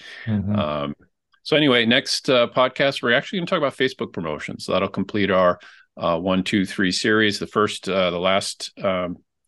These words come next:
Speaker 2: part one was all about the, uh, ten, uh, sort of a, a wide net of promotion types that actually work,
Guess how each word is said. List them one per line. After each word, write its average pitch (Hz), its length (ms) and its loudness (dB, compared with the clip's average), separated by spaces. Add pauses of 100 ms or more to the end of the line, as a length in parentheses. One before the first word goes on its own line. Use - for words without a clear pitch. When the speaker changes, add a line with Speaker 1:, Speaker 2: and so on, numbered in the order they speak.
(380)
Speaker 2:
part 107 220 2
one 104 220 2
was 92 120 -4
all 92 140 4
about 92 280 -2
the, - 180 -10 (120)
uh, 87 160 -6 (140)
ten, 98 340 -2 (420)
uh, 87 340 -2
sort - 160 -4
of 90 200 -4
a, 202 60 -10
a 101 80 -2
wide 98 460 0
net 98 320 0
of - 180 -8
promotion 95 400 -2
types 95 300 -4
that 92 140 -4
actually 90 420 -4
work, 82 460 -2